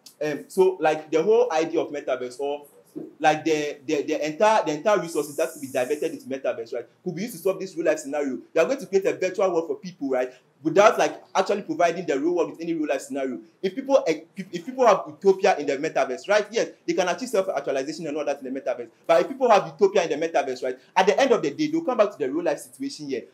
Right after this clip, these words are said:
How then do you solve the real life situation? You don't provide us with any analysis on how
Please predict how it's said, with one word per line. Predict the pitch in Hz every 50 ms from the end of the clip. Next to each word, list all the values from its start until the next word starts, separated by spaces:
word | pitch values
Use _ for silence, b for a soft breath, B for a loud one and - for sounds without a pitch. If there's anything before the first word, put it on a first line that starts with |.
| b b b
How | b 233 277 -
then | 220 214 180
do | 180
you | 185
solve | 185 - 175 156 147
the | 143
real | 135 151 156
life | 143 135 131
situation? | - - - 131 127 120 127 117 - -
You | - 135
don't | 196 240 -
provide | 180 - 170 170 160
us | 156 156
with | 143 123 -
any | 160 165 165
analysis | 139 131 139 135 135 - - 143
on | 127 127
how | 156 170 180 180 175 -